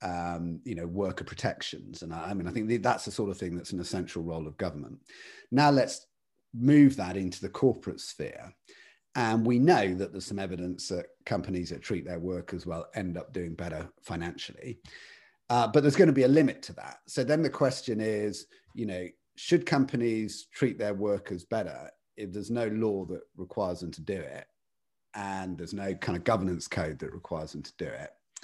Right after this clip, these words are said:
and it's not gonna make them any better off? And, you know, and again, I think we come back to this point about legitimacy, because that, you know, if a company spends money doing that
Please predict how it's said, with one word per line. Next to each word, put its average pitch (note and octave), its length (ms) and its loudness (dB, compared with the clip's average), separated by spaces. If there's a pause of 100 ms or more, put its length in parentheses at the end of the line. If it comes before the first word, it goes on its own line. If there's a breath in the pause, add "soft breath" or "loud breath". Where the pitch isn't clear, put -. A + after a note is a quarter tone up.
(680 loud breath)
and A2+ 300 6
it's - 320 -2
not A2+ 260 4
gonna G2 140 -2
make F#2+ 200 -2
them F#2 140 -4
any F#2 140 -2
better F2 320 -4
off? - 320 -6 (840 soft breath)
And, C#3 80 6
you C3+ 80 6
know, A2 80 4
and A2+ 120 4
again, C3 240 6
I A#2+ 60 8
think C3 240 8
we A#2 80 6
come A2 200 6
back A#2 200 6
to - 100 -2
this G2+ 140 4
point G2 220 4
about F#2+ 240 4
legitimacy, F#2 640 2
because - 320 0
that, B2 340 6
you C3+ 100 6
know, F#2+ 160 4
if C#3 160 6
a - 40 2
company G#2+ 400 6
spends G#2 440 4
money G2 220 4
doing G#2 440 10
that - 280 -8